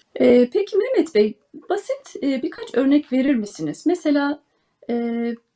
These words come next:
çocuk sorarsa, "Anne, baba, ben nereden dünyaya geldim? Nasıl dünyaya geldim?" Yahut, e, işte çok sıkça görüyoruz, e, babası için kız çocuğu,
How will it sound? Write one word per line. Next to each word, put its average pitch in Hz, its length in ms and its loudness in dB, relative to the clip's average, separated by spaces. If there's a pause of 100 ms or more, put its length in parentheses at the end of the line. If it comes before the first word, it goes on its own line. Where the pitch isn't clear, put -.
çocuk 269 440 -8
sorarsa, 233 760 -2 (520)
"Anne, 247 360 0
baba, 220 280 -6
ben 285 220 0
nereden 262 380 -4
dünyaya 208 360 -6
geldim? 196 460 -10 (200)
Nasıl 277 320 0
dünyaya 202 420 -4
geldim?" 175 400 -12 (440)
Yahut, 285 600 0 (500)
e, 240 420 0
işte 285 380 -2 (200)
çok 330 200 -2
sıkça - 300 -2
görüyoruz, 247 800 -2 (100)
e, 233 60 -2 (500)
babası 262 420 0
için 226 420 -2
kız - 260 -8
çocuğu, 220 480 0